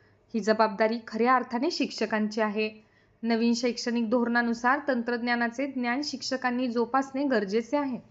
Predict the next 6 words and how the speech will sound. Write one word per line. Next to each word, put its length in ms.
शिक्षकांनी 680
मानसिक 640
द्वंद्वात्मक 840
अवस्थेत 540
राहू 320
नये. 240